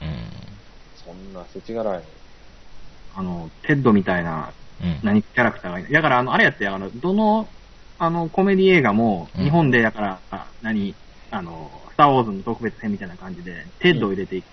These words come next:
Speaker 3: か。
Speaker 1: うん。
Speaker 3: うん。
Speaker 2: <laughs> ああ。で、
Speaker 3: 画面を
Speaker 2: テッド。
Speaker 3: 横切るっていう。
Speaker 2: ああ。で、テッドなん、スリーとかフォーとかこ
Speaker 1: う。うん。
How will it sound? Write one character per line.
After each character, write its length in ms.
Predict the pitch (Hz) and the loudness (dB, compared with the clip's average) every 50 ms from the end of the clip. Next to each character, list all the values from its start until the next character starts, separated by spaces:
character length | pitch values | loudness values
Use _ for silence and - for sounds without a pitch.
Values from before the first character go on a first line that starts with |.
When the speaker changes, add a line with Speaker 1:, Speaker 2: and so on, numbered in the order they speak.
| - - | -20 -20
Speaker 3:
か。 120 | - - - - - - - - - - - - - - - 208 | -20 -20 -20 -20 -20 -20 -20 -20 -20 -20 -14 -4 -2 0 0 0
Speaker 1:
う 20 | |
ん。 40 | 208 | 0
Speaker 3:
う 40 | 190 | 2
ん。 400 | - - - - 285 - 277 - - - - - - - - - - - - - - - - - - - - - - - - - - - - | 2 2 2 2 0 -2 -2 -4 -6 -10 -12 -14 -14 -16 -18 -18 -18 -20 -20 -20 -20 -20 -20 -20 -20 -20 -18 -18 -18 -18 -18 -18 -16 -6 0
Speaker 2:
<laughs> 0 | |
あ 340 | - 135 127 123 120 117 110 104 104 | 4 6 6 6 6 4 2 0 -4
あ。 20 | 110 107 - - - - - - - - | -12 -14 -16 -16 -18 -20 -20 -20 -10 0
で、 100 | 147 175 | 2 2
Speaker 3:
画 80 | - 139 | 2 6
面 120 | 139 - | 6 6
を 20 | |
Speaker 2:
テ 60 | - - | 4 4
ッ 40 | - | 4
ド。 180 | 160 135 110 101 | 2 2 2 2
Speaker 3:
横 220 | 107 107 - - 202 | 0 -2 -4 -6 -8
切 120 | - 95 | -6 -6
る 80 | 95 92 | -6 -6
っ 40 | - - - - - | -6 -8 -18 -20 -18
て 60 | 87 | -18
い 20 | |
う。 40 | - - - - - - - - - - | -18 -18 -18 -20 -20 -20 -20 -20 -16 -8
Speaker 2:
あ 300 | - 117 107 104 101 98 95 | -4 -2 -2 -2 -2 -6 -8
あ。 60 | 98 | -8
で、 80 | 120 131 | -8 0
テ 120 | - 208 | 2 2
ッ 60 | 190 156 | 2 4
ド 120 | 147 123 | 2 4
な 100 | 131 143 | 4 2
ん、 80 | 151 - - - - | 0 -2 -14 -20 -20
ス 180 | - - - | -12 -8 -4
リ 120 | 147 147 131 | -4 -2 -2
ー 20 | |
と 120 | - 113 101 | -4 -4 -6
か 80 | 107 | -4
フ 120 | - 127 120 | 0 0 0
ォ 20 | |
ー 0 | 92 | 0
と 100 | 101 - | 0 -6
か 120 | 95 90 | -8 -8
こ 380 | 90 92 90 90 85 85 85 - - - - - - - - - - - - - - - - - - - - - - - - - - | -8 -8 -8 -6 -6 -8 -10 -12 -16 -20 -20 -20 -20 -20 -20 -20 -20 -20 -20 -20 -20 -20 -20 -20 -20 -20 -18 -20 -20 -20 -16 -8 -4
Speaker 1:
う。 20 | |
う 40 | 92 | -2
ん。 100 | 90 - | -2 -2